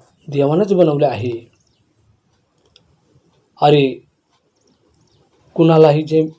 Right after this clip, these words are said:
काही मिळतं ना, ते ईश्वरामुळेच मिळतं.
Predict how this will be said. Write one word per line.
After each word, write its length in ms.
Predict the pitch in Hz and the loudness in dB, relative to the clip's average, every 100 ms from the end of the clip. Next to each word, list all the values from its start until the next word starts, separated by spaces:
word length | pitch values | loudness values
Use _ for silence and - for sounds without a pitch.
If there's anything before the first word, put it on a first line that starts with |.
| _ _ _ - | _ _ _ -10
काही 260 | 120 135 | -8 -2
मिळतं 340 | 202 208 208 220 | 4 4 4 0
ना, 160 | 160 - _ _ _ _ _ _ _ _ _ _ _ _ - | -2 -6 _ _ _ _ _ _ _ _ _ _ _ _ -2
ते 60 | |
ईश्वरामुळेच 760 | 185 175 202 202 196 180 226 208 | 0 -2 -2 0 0 0 0 0
मिळतं. 360 | 170 - 127 | 0 0 -4